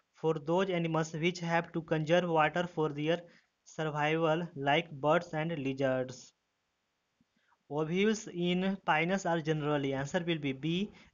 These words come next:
anatropous with one integument. The ovule of pinus is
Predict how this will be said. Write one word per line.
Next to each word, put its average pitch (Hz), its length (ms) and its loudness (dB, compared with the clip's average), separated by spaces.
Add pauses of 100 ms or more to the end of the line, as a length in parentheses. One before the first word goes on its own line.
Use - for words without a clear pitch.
(120)
anatropous 170 720 -2
with 180 180 -4
one 160 360 -2
integument. 135 920 -4 (640)
The 151 100 -6
ovule 165 540 0
of 175 260 0
pinus 170 440 2
is 165 260 -8